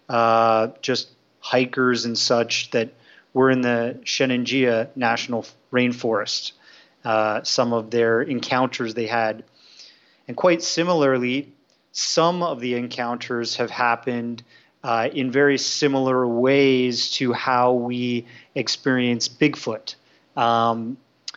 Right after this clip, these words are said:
for example, many people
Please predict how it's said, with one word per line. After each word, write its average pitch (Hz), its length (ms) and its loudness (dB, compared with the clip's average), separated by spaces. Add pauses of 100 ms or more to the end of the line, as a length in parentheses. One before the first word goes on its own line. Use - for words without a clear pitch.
(440)
for 139 240 2
example, 120 580 -2 (920)
many 151 400 0
people 127 640 -2